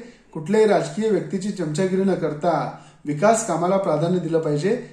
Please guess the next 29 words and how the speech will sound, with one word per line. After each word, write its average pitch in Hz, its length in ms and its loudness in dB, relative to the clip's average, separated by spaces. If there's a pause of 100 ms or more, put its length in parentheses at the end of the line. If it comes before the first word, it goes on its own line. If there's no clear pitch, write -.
(140)
ही 180 100 0
मी 190 140 2
आष्टीकरांना 170 720 0
सल्ला 151 300 0
देतो. 196 500 2 (180)
आणि 170 160 0
जे 170 360 4
काही 247 200 6
राजकीय 190 400 4
लोक - 400 -2 (480)
आज 190 280 4
आष्टीकरच्या 196 680 -2
बाजूला 175 340 0
उभे 165 260 2
आहे, - 360 -4 (200)
मला 190 200 0
त्यांना 196 280 -2 (240)
विनंती 214 440 2
आहे - 300 -6 (500)
की 208 120 -4
छत्रपती 202 520 -2
शिवाजी 196 460 2
महाराजांचा 185 640 0
जो 220 140 2
अवमान 196 420 2
केला 196 360 2 (400)
त्याच्यावरही 226 420 6
थोडंसं 214 400 2
बोला, 131 180 -4